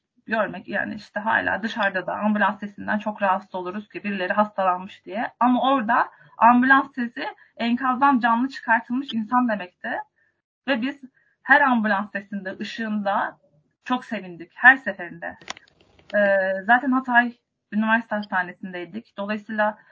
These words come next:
enkazdan çıkartılanlar bize geliyordu, çalıştığımız birime.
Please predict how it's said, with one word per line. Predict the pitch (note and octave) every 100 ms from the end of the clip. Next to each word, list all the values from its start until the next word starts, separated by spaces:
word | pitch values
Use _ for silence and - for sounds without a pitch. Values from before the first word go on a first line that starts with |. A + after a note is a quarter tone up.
| _ -
enkazdan | G#3+ G#3+ A3 G#3 G#3+
çıkartılanlar | G#3 - G#3 G3+ G#3 G3+ G3+ G#3+ G#3
bize | G3 G#3+
geliyordu, | F#3+ E3 E3 E3+ A3 C#4 _ _ _
çalıştığımız | G#3+ F#3+ - - F#3+ F3+
birime. | F#3 F3 F#3+ C4